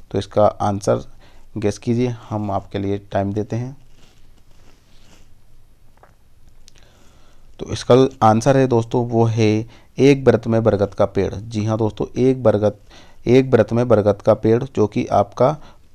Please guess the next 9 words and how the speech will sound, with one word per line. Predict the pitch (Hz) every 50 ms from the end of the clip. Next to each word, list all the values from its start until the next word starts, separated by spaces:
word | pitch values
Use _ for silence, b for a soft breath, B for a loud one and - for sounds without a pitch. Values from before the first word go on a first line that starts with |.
| - - - - - - - - - - - - - -
दूसरा | 127 131 135 135 - - 123 117
वाला, | 113 110 104 104
सॉरी, | - - - 127 117 110
तीसरा | 117 120 117 117 - 123 113
वाला | 110 107 107 107
आंसर | 101 98 104 101 - - 120
बिल्कुल | 120 101 101 - - - 104 104
सही | - - - - 101 95 92 92
है। | 95 101